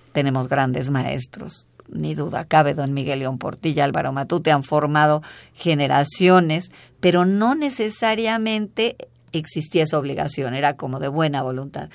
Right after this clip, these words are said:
Hoy día creo que el compromiso es más claro, más definido, y que esto permite, y bueno, además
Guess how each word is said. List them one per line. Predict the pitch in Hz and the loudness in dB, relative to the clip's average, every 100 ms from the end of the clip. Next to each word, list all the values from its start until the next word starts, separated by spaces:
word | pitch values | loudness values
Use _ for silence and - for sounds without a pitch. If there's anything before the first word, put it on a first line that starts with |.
| - _ | -20 _
Hoy | - 220 220 | 0 0 0
día | 226 226 165 | -4 -4 -6
creo | - 185 180 180 | -4 0 2 0
que | 160 | -4
el | 151 | -6
compromiso | 170 180 180 160 156 170 180 180 202 - | -4 -6 -2 -2 0 -2 -4 -2 -4 -4
es | 151 139 143 | -4 -2 -2
más | 147 185 208 | 0 0 0
claro, | - 196 185 185 190 | -4 4 4 4 0
más | 175 156 156 156 190 | 0 -2 2 2 2
definido, | 196 190 202 190 180 180 180 214 - - - - | -2 -4 -2 -2 0 0 -2 -4 -6 -20 -20 -8
y | 190 | -8
que | 180 214 262 | -4 2 2
esto | - 294 | 0 -6
permite, | 294 226 196 196 240 233 214 | -4 -2 0 0 -2 -2 -2
y | 247 | -2
bueno, | 285 311 370 | 0 -2 0
además | 160 165 233 | -2 0 -2